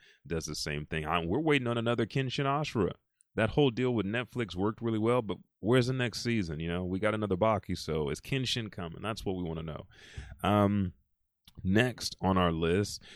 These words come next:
this hasn't been talked about forever, but, um, Deadline, Julius Avery to direct a Hollywood adaptation of Gantz adaptation. So there's, there's been a couple of live actions I've been hearing about. We, you know, we got Cowboy Bebop coming out on the seventeenth of this month. If you guys,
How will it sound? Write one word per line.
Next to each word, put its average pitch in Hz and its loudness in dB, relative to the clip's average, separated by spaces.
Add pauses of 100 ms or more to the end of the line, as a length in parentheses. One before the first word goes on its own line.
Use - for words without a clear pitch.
(240)
this - -2
hasn't 113 -2
been 95 0
talked 90 0
about 78 0
forever, 73 0 (300)
but, 85 2
um, 80 2 (100)
Deadline, 101 2
Julius 117 2
Avery 92 2
to - -4
direct 90 2
a 107 2
Hollywood 135 0
adaptation 101 -2
of 76 -8
Gantz 92 -2
adaptation. 80 -2
So 87 -2 (340)
there's, 175 -6 (260)
there's 180 -10
been 247 -10
a - -6
couple - -8
of 147 -4
live 139 2
actions 127 4
I've 120 8
been 101 2
hearing 113 2
about. 104 4
We, 104 2
you 117 -2
know, 113 2
we 113 2
got 110 4
Cowboy 113 2
Bebop 98 6
coming 101 -4
out 95 0
on 92 2
the 87 -2
seventeenth 87 0
of 82 -6
this 85 -2
month. 80 -4
If 80 -2
you 82 -4
guys, 78 -2